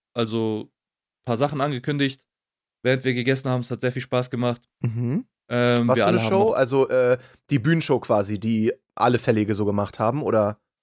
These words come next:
Speaker 1: Nee, nee, nee, das war, es war nicht auf der L B M, das war immer noch dort, so wo auch diese Halle war.
Speaker 2: Okay.
Speaker 1: Äh, einfach nur für die Creator, da haben sie noch ein paar Sachen
Speaker 2: Oh.
Speaker 1: vorgestellt, während
Speaker 2: Oh,
Speaker 1: wir gegessen
Speaker 2: Neu-,
Speaker 1: haben.
Speaker 2: Neuheiten oder irgendwas Insider-Infos-mäßiges. Darf man darüber was
Speaker 1: Richtig.
Speaker 2: sagen? Also kannst du da irgendwas von leaken oder ist eher
Speaker 1: Äh,
Speaker 2: nicht?
Speaker 1: ja,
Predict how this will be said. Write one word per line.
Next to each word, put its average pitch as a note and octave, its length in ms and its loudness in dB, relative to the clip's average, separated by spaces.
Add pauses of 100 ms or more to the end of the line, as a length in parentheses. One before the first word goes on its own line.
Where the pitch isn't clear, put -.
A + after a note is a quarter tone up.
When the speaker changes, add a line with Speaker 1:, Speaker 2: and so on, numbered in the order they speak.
Speaker 1:
Nee, G3 280 0
nee, F3 160 2
nee, F3+ 160 2
das C3 220 -6
war, C3 320 4
es B2 120 -8
war D3+ 120 2
nicht C3+ 120 -2
auf A2+ 100 0
der A2+ 120 0
L A2+ 120 2
B A2+ 80 0
M, G#2+ 80 0
das G#2+ 120 -8
war B2 80 2
immer C3 160 2
noch A#2+ 160 -2
dort, C3 360 0
so A#2+ 180 0
wo A2+ 120 2
auch G#2+ 100 -2
diese G#2 240 -6
Halle C3 220 0
war. C3 260 0 (240)
Speaker 2:
Okay. A#2 220 2 (200)
Speaker 1:
Äh, B2 60 0
einfach B2 520 2
nur C3 180 2
für C3 140 -2
die A#2+ 100 -4
Creator, B2+ 380 0
da A2+ 120 2
haben A2+ 120 -2
sie G#2+ 60 -8
noch G#2+ 100 -6
ein - 60 -20
paar A#2 120 -2
Sachen G#2 220 -2
Speaker 2:
Oh. G3+ 60 0
Speaker 1:
vorgestellt, G#2 520 0
während G#2 180 2
Speaker 2:
Oh, D#3 40 0
Speaker 1:
wir B2+ 60 0
gegessen G2+ 340 -2
Speaker 2:
Neu-, A#2 220 4
Speaker 1:
haben. G2 180 -10
Speaker 2:
Neuheiten A#2+ 840 0
oder G#2 320 0
irgendwas G#2+ 420 -2
Insider-Infos-mäßiges. G2+ 1160 -2
Darf - 160 0
man A#3+ 80 0
darüber F3+ 240 2
was D3+ 100 2
Speaker 1:
Richtig. C3 140 0
Speaker 2:
sagen? E3+ 260 0
Also C3 140 -4
kannst D3+ 200 -8
du D3+ 40 2
da D3+ 60 2
irgendwas D3 240 -4
von B2+ 200 -4
leaken E3+ 240 -6
oder C#3 160 4
ist B2 140 0
eher C3 380 2
Speaker 1:
Äh, C3+ 400 2
Speaker 2:
nicht? - 220 -12
Speaker 1:
ja, C3 460 0